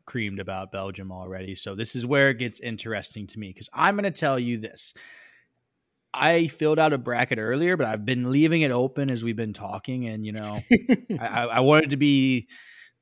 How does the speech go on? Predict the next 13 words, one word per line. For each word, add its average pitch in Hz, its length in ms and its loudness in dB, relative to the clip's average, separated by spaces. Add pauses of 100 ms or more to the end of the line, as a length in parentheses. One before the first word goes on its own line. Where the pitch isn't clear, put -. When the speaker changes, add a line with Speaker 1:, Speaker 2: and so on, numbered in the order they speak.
Speaker 1:
led 131 320 2
to, 131 100 0
like, 117 180 2
these 123 180 0
were 123 120 0
the 120 80 -6
groups 120 280 0
I 113 160 0
didn't 107 320 -4
do. 104 420 -6 (160)
Um, 101 440 -6
so 107 260 -6
I, 98 220 -8